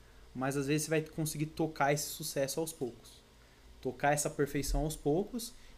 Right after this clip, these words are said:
e aí quando você toca esse sucesso, você fala, "Putz, eu consigo atingir isso, então eu consigo também um pouquinho mais." E aí você vai, é, cada vez colocando essa régua mais alta. E aí você vai cada vez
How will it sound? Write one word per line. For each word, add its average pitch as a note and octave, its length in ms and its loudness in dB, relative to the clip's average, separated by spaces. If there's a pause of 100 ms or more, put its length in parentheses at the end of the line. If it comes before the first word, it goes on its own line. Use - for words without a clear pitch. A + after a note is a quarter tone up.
e C#3+ 120 6
aí D3 200 8
quando F3+ 240 2
você E3 220 0
toca F3 300 4
esse E3+ 120 0
sucesso, E3 720 2 (440)
você - 160 -4
fala, C#3 160 6
"Putz, - 600 0 (120)
eu C#3 180 4
consigo D3 340 0
atingir D#3+ 380 0
isso, B2+ 180 -2
então B2+ 140 -6
eu B2 60 -6
consigo C3 360 -4
também C#3 220 -4
um C#3 60 -2
pouquinho C#3+ 360 -6
mais." B2+ 380 -8 (340)
E A#2+ 60 -2
aí B2 80 2
você C3+ 320 2
vai, C#3 500 4 (320)
é, C3 280 4 (280)
cada C#3 220 8
vez D3+ 180 4
colocando D#3 340 2
essa D3+ 220 6
régua C#3+ 380 4
mais D3+ 260 2
alta. A#2+ 400 4 (400)
E B2 100 2
aí B2 40 4
você B2 240 -2
vai A#2+ 60 2
cada B2+ 240 0
vez B2+ 400 -4